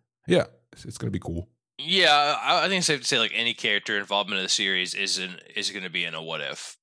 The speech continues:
Speaker 2: uh, type situation.
Speaker 1: Mm-hmm.
Speaker 2: So, um, that'll be interesting to see. Um, interesting to hear some of these, you know, older, uh,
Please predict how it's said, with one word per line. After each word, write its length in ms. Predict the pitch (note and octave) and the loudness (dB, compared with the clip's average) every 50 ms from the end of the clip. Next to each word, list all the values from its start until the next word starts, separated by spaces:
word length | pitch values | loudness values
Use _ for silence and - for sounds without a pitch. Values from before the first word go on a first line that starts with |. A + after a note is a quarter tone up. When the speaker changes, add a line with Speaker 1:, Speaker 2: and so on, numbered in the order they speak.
| _ - - | _ -18 -16
Speaker 2:
uh, 220 | - - - - - | -16 -14 -16 -14 -10
type 280 | - - E2+ - - | -6 -6 -6 -4 -4
situation. 580 | - - D2+ - - B1 - - - - - G#2 | -6 -6 -6 -8 -12 -12 -10 -8 -6 -4 -4 -4
Speaker 1:
Mm-hmm. 80 | F#2 F2 | -4 -2
Speaker 2:
So, 380 | D#2 - G2 E2+ F2 E2 - - _ - | -2 -4 -4 -6 -8 -8 -12 -14 _ -8
um, 280 | - D2+ D#2 D#2+ D2 F2 | -6 -6 -6 -6 -6 -2
that'll 200 | - B2+ B2+ A#2 | 0 2 2 2
be 80 | A2+ A#2 | 2 2
interesting 300 | A2+ - - A#2 G#2+ A2 | 2 0 0 0 -2 -2
to 40 | G2+ | 0
see. 340 | - - A2 G#2 G#2 G#2 G#2 - - - - - - - - _ _ | 0 0 0 0 -2 -4 -6 -10 -18 -18 -18 -20 -20 -20 -20 _ _
Um, 260 | - F#2 G2 F#2+ F#2 - | 0 2 2 0 0 -2
interesting 360 | - A2 - - - - G#2+ F#2 | -4 -6 -4 -2 -4 -4 -2 -4
to 60 | F#2 | -2
hear 140 | F#2+ G2 F#2 | -2 0 0
some 200 | - - F#2 F#2 | -2 -2 -2 -4
of 60 | E2+ | -6
these, 340 | F2 E2+ E2+ E2+ - - - | -4 -4 -2 -2 -4 -4 -4
you 100 | G#2+ F#2 | -6 -6
know, 200 | F2+ F2 F2+ F2+ _ _ _ _ _ _ _ _ - | -6 -6 -8 -10 _ _ _ _ _ _ _ _ -2
older, 460 | D#3 C#3 B2+ B2 A#2+ A#2+ A#2 A2+ A2 | -2 0 0 2 2 2 2 2 2
uh, 280 | G#2+ G#2+ G#2 G#2+ G#2+ A#2 | 2 4 2 2 0 -2